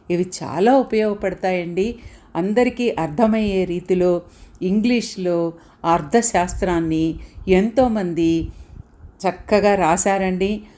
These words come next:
ఆ పుస్తకాలను చదవండి. అందులోని విషయాలన్నీ మీ జీవితానికి ఉపయోగపడే రీతిలో అర్థం చేసుకొని వాటిని వినియోగించుకోండి ఫ్రెండ్స్. ఓకే, ఇవన్నీ మీకు నచ్చినట్లయితే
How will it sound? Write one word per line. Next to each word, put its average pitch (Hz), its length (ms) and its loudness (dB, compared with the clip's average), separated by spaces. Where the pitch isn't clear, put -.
ఆ 170 80 0
పుస్తకాలను 196 720 0
చదవండి. 196 880 0
అందులోని 175 520 2
విషయాలన్నీ 170 960 0
మీ 180 200 2
జీవితానికి 196 680 -2
ఉపయోగపడే 185 760 0
రీతిలో 180 600 0
అర్థం 180 500 0
చేసుకొని 160 680 0
వాటిని 175 380 2
వినియోగించుకోండి 156 1040 0
ఫ్రెండ్స్. 170 560 -4
ఓకే, 277 520 2
ఇవన్నీ 202 400 2
మీకు 247 520 0
నచ్చినట్లయితే 233 1080 0